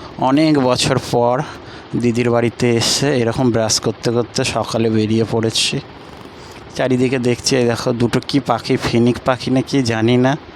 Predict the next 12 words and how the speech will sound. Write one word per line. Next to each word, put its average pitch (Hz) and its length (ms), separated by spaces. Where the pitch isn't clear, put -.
এই 123 100
দেখো 120 280
জোড়া 113 360
বসে 113 360
আছে, 120 420
এখানে 117 340
হাঁস, 117 720
এখানে 120 360
ছাগল, 123 640
আর 139 80
এখানে 135 460
গরু। 113 300